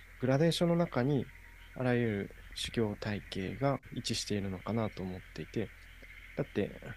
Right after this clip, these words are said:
南無阿弥陀仏さえ唱えればいいと言われたとて、それをやるっていう意思決定は自分でしなきゃいけないし、逆にその禅の厳しい修行をするって言っても、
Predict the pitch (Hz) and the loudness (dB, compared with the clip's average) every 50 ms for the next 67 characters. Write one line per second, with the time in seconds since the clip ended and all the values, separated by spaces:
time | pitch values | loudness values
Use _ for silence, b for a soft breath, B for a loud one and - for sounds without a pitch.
0 | - - - - - 135 131 123 127 131 139 143 147 147 147 156 151 139 131 - | -12 -14 -16 -10 -4 -2 2 2 4 4 4 4 4 4 6 4 4 4 2 -2
1 | - - - - - - 170 151 123 - - 113 113 117 117 104 107 98 98 101 | -4 -8 -6 -4 0 4 4 4 4 4 2 0 2 2 2 2 2 0 0 0
2 | - 117 117 135 - - - - - - - - 123 123 127 127 - 139 131 - | 0 0 -2 -2 -4 -6 -8 -8 -8 -6 -2 2 4 4 4 4 2 0 -2 -2
3 | - - - - 107 - - - 147 113 - - - - - B B B B B | -6 -12 -10 -10 -10 0 4 4 4 4 2 -6 -20 -20 -18 B B B B B
4 | B B - - 151 151 151 147 139 123 120 117 135 165 180 - - - 131 117 | B B 2 4 8 8 10 10 10 8 8 10 10 8 8 6 4 4 6 6
5 | 107 104 101 98 - - - - - - 123 117 - 131 123 123 - - - 151 | 8 8 6 2 0 -4 -10 -12 -8 -2 0 0 2 2 0 -2 2 4 6 6
6 | - - - - 143 156 180 165 - 131 117 117 107 101 104 - 113 101 95 - | 6 4 6 8 8 10 10 8 8 6 4 4 4 4 0 0 -2 -2 -2 -2
7 | 92 82 - - 98 95 92 87 90 - - - 104 101 - - - - - - | -4 -4 -4 -4 -4 -4 -4 -4 -4 -4 -4 -2 -2 -4 -4 -4 -6 -6 -6 -8
8 | - - - - - 1077 - 1077 1077 - - - - - - - - - - - | -8 -8 -8 -8 -8 -8 -8 -8 -10 -10 -12 -12 -12 -14 -12 -12 -12 -12 -12 -10
9 | - - 117 - - 135 131 120 - 127 120 113 107 - 131 131 131 131 123 - | -6 -4 -2 0 2 2 2 2 2 0 0 0 0 0 2 2 4 2 2 0
10 | - 123 120 123 - - 139 117 - 104 110 110 104 101 98 - - - - B | 0 0 0 2 4 4 4 2 2 0 0 2 2 2 0 0 -4 -8 -16 B
11 | B B B B B B - - - - - - 120 127 127 120 - - 113 101 | B B B B B B -14 -14 -14 -10 -4 0 2 2 2 2 0 -4 -4 -4
12 | - - - 117 123 127 113 | -2 0 2 2 2 2 0